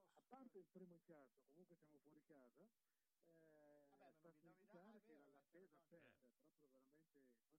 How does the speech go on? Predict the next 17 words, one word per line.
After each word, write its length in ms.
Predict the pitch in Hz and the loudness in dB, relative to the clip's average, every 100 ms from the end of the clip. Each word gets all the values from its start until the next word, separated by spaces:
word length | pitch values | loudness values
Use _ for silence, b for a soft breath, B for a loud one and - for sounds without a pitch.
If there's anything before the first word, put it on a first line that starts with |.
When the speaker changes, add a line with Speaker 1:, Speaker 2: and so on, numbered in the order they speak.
| - | -10
Speaker 1:
questo 160 | 131 | -14
è 40 | 123 | -14
un 80 | - | -2
derby 480 | - 147 - 247 233 - - - - | 2 2 0 -6 -6 -10 -20 -20 -8
di 100 | - | -2
quelli 240 | 135 160 156 | 6 6 6
molto, 300 | 156 160 147 | 4 2 0
molto 280 | 147 147 139 | -2 -4 -4
sentiti. 540 | - 127 127 110 - - - - - - - - - - - B B B - - | -6 -4 -2 -4 -6 -16 -18 -20 -20 -20 -20 -20 -20 -20 -20 B B B -18 -12
E 200 | 156 147 | -8 -4
da 100 | 143 | -4
una 280 | 143 139 139 | -2 -2 0
parte, 360 | 131 - - | -2 -6 -8
da 100 | - | -2
una 180 | 143 147 | 0 0
parte 680 | - 170 180 170 147 139 131 120 123 123 123 - 147 156 - | 2 4 4 2 -2 0 0 -4 -6 -8 -8 -6 -6 -6 -6
c'è, 480 | 131 123 120 117 113 | -6 -4 -2 -4 -6